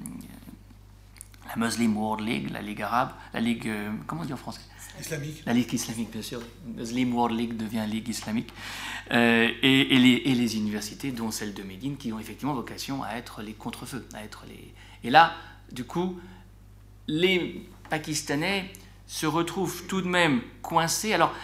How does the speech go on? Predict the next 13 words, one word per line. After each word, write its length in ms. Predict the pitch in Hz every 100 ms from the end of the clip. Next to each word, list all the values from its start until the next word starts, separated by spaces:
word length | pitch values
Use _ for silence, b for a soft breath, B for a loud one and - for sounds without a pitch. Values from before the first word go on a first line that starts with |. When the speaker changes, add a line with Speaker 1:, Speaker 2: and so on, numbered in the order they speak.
| B
Speaker 1:
la 100 | 165
première 580 | - 240 233 208 175 - - -
réaction 540 | - 165 160 - 214
va 140 | 226 160
être 360 | 185 220 - B B B B B -
de 160 | 127 151
se 100 | 160
tourner 320 | 175 175 208
vers 160 | 190
l'Iran 240 | 175 180 170 - -
et 80 | 139
de 100 | 147
retrouver 1000 | 139 196 202 196 196 185 180 151 - -